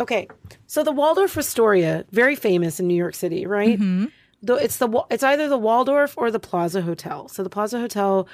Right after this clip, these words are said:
Speaker 1: very famous, Home Alone. You know,
Speaker 2: Mm-hmm.
Speaker 1: remember he's in New York and he's stuck in the Plaza Hotel.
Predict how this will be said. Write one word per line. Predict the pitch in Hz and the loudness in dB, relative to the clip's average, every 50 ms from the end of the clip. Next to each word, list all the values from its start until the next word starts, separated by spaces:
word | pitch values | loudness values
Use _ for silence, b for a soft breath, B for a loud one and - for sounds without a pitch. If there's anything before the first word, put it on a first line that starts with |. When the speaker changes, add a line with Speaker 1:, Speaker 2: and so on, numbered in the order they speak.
| B B B _ - | B B B _ -2
Speaker 1:
very | 208 214 226 220 | 0 2 2 2
famous, | - 226 208 202 202 202 190 175 - | 2 0 2 2 2 0 0 -2 -6
Home | - - 214 214 208 | -6 -4 -2 0 2
Alone. | 202 196 185 185 180 180 175 175 175 b b b b b b b b b _ | 2 2 2 2 2 2 0 0 -2 b b b b b b b b b _
You | - 185 | -6 -4
know, | 180 165 160 | -2 -2 -2
Speaker 2:
Mm-hmm. | 160 165 | -2 -2
Speaker 1:
remember | 185 170 170 170 180 180 | -2 -2 -2 -2 -2 -2
he's | 170 185 165 170 | -2 -2 -4 -4
in | 175 175 | -4 -2
New | 180 175 | -2 0
York | 175 175 170 170 170 165 - - | 0 0 0 -2 -2 -4 -4 -6
and | 180 165 160 | -8 -6 -6
he's | 160 170 170 160 151 - | -6 -6 -6 -6 -8 -10
stuck | - - - 190 185 - - | -14 -10 -6 -6 -6 -4 -4
in | 180 | -6
the | 175 160 | -6 -6
Plaza | - - 180 175 170 175 180 | -6 -4 -4 -4 -2 -4 -4
Hotel. | 170 170 165 - 160 156 156 151 | -4 -6 -6 -8 -8 -8 -8 -10